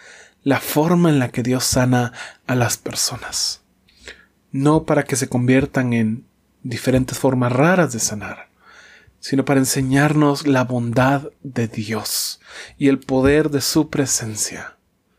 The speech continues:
yendo del manto del Mesías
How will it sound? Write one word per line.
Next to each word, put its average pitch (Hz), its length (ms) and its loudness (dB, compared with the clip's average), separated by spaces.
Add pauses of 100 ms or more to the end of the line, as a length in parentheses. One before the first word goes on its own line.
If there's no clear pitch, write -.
(680)
yendo 131 540 2 (300)
del 117 220 0
manto 139 640 2
del 147 200 4
Mesías - 800 -6